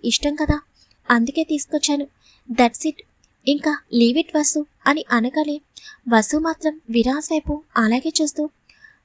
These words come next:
"నన్ను వైష్ణవి అక్క కన్నా ఇంకా ఎక్కువగా ఇష్టపడుతున్నారా విరాస్ సార్?" అని చాలా ప్రేమగా విరాస్ వైపు చూస్తూ ఉంటుంది. పాపం విరాస్ వసుధారతో ఎలా వేగుతాడో ఏంటో ఫ్యూచర్లో. వైష్ణవి తెలివితో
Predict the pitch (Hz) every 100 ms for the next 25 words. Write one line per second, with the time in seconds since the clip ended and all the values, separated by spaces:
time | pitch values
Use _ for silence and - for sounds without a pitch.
0 | 269 285 302 302 - 240 208 196 - 311
1 | 330 320 302 311 294 294 - _ _ -
2 | 247 233 277 320 311 302 302 294 - 233
3 | - 285 294 302 294 294 285 285 220 240
4 | 262 285 - 294 302 - _ _ - 294
5 | 302 302 _ - 240 226 285 302 285 277
6 | 277 - 233 240 254 285 302 285 285 320
7 | - 254 247 285 277 269 277 269 _ _
8 | _ _ _ _ - - _ _ _ -
9 | 302 - 294 226 269 320 - - 226 214
10 | 262 311 311 311 302 - 226 220 285 302
11 | 285 285 277 294 - 247 240 294 285 269
12 | 254 277 269 - _ _ - - - 240
13 | 214 214 311 339 320 302 294 302